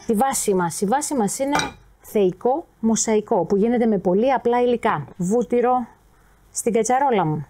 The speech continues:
Θέλω μια μεγάλη φόρμα, είκοσι έξι ή είκοσι οκτώ εκατοστά. Βγάζει μπόλικα κομμάτια.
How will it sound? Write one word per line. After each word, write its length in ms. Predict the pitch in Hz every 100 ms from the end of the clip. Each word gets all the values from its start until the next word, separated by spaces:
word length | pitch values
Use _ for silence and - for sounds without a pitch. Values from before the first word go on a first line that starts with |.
| _
Θέλω 180 | 233 262
μια 160 | 277
μεγάλη 360 | 262 220 285 240
φόρμα, 360 | - 196 196
είκοσι 340 | 208 208 190 214
έξι 280 | 247 - 277
ή 40 |
είκοσι 240 | 254 240
οκτώ 180 | 247 233
εκατοστά. 460 | 262 262 247 - 240
Βγάζει 240 | 190 214 190
μπόλικα 460 | 185 277 233 196
κομμάτια. 560 | 180 180 170 160 -